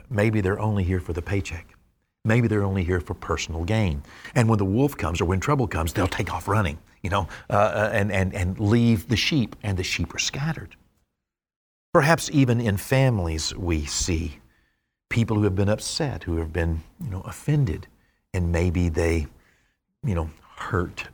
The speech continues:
those that they really should be helping. Maybe they leave those lonely. In this season of the year,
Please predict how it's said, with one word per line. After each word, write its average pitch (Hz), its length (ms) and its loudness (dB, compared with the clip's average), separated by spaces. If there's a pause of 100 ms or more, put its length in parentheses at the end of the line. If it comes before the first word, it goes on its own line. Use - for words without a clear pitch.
those 87 400 -2
that 92 260 -2
they 87 160 0
really 90 360 0
should 82 260 -6
be 82 100 -4
helping. 90 380 -4 (1600)
Maybe 95 360 2
they 90 220 2
leave 92 640 0
those 87 320 0
lonely. 85 480 0
In 85 100 0
this 117 160 2
season 107 420 0
of 80 120 -4
the 82 80 -6
year, 85 420 0